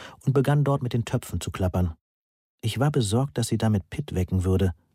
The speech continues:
so früh am Morgen mit ihm konfrontiert zu werden, überstieg meine Kräfte.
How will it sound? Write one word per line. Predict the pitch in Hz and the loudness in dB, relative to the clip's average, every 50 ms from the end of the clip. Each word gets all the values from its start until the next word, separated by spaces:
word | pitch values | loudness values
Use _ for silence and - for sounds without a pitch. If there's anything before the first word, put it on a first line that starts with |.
| _ _ - | _ _ 0
so | 110 107 | 0 0
früh | - - 131 120 | 2 2 4 4
am | 110 107 | 4 4
Morgen | 104 101 104 120 131 135 | 4 4 2 2 2 2
mit | 123 117 - - | 0 0 0 0
ihm | - 127 131 | 0 0 0
konfrontiert | - - 120 113 - - 107 98 - - 143 135 - | 0 0 0 0 0 0 -2 0 0 0 0 0 0
zu | - 123 107 | 0 0 2
werden, | 113 123 123 123 113 | 2 2 2 2 2
überstieg | 85 98 107 101 - - 131 123 - | 0 0 0 -2 -2 -2 -2 0 2
meine | 117 107 104 104 | 2 2 2 0
Kräfte. | - - 131 123 - - - 101 95 | 0 0 0 -2 0 0 0 -2 -2